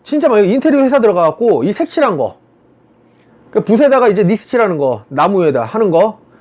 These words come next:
그리고 뭐 옮기는 거, 어? 뭐 기자재 같은 거 이제 날라가다가 이제 갖다 주는 거, 심부름 하는 거, 뭐 음식 같은 거 배달 같은 거 갔다 오면 이거 가지고 와갖고 여기다 내놓는 거,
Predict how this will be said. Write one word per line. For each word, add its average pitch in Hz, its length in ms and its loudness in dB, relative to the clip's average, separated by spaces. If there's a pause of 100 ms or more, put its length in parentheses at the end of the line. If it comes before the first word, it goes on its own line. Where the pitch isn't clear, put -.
(100)
그리고 226 180 0
뭐 190 240 2
옮기는 185 400 0
거, 175 300 -2 (640)
어? - 140 -14 (680)
뭐 208 240 0
기자재 202 400 0
같은 185 300 -2
거 175 100 -2
이제 151 200 -2
날라가다가 151 640 -2
이제 135 320 -2
갖다 170 240 -2
주는 139 180 -4
거, 131 60 -6
심부름 247 400 -2
하는 139 240 -4
거, 202 240 -2 (400)
뭐 170 180 0
음식 233 220 -2
같은 226 260 -2
거 185 280 0
배달 190 300 0
같은 175 240 -4
거 156 180 -2
갔다 147 240 -4
오면 147 240 -2
이거 143 120 -4
가지고 139 280 -2
와갖고 135 260 -2
여기다 127 260 -4
내놓는 117 360 -10
거, 147 160 -6